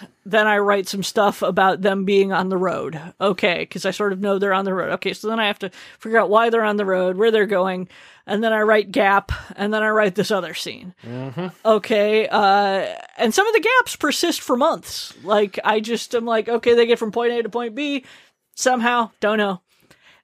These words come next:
Speaker 1: And I will have to go back and rewrite that. I'm working on that for the book I am writing for Tor right now. I have left a gap at a kid's funeral for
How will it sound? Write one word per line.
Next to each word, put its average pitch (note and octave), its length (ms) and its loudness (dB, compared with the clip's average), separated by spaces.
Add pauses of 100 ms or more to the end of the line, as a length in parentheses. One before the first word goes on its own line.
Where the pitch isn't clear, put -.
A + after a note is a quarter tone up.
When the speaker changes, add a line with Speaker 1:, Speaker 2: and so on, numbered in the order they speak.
(160)
Speaker 1:
And G#3+ 300 4
I G#3+ 140 4
will G#3+ 100 2
have G#3 160 2
to G#3+ 80 -4
go A3 140 2
back A3 240 2
and A#3 80 -2
rewrite B3+ 300 2
that. E3 140 -2
I'm A#3 220 -2
working B3+ 320 0
on B3+ 140 -2
that B3 160 -2
for A#3+ 100 -6
the A3+ 80 -6
book B3+ 260 0
I A#3 120 2
am A3 320 -4
writing B3 320 0
for C4 180 -10
Tor C#4 420 2
right G3 320 -4
now. B3 420 -2 (300)
I C4 180 2
have C4+ 180 4
left B3+ 300 0
a A3 40 4
gap G#3+ 460 2 (200)
at G#3+ 280 0 (320)
a G#3 280 0
kid's A#3+ 440 -4
funeral F4 600 -2
for G#3+ 760 2